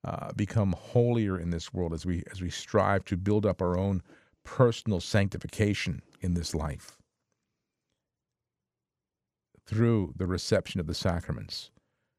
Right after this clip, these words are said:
and the graces that we receive, that builds up our strength against those sacraments.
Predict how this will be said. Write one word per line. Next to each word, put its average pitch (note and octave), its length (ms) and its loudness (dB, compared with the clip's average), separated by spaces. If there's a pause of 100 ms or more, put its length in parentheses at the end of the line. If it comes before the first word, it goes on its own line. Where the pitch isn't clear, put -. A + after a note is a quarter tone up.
(100)
and F2+ 120 2
the F2 40 2
graces F2+ 520 -2
that E2 140 -4
we E2+ 160 -2
receive, D#2 760 -2 (640)
that G2 460 0
builds F#2 340 0
up F2+ 240 0
our E2+ 180 -2
strength - 500 -4
against F#2 520 -2
those D#2+ 220 -2
sacraments. - 760 -8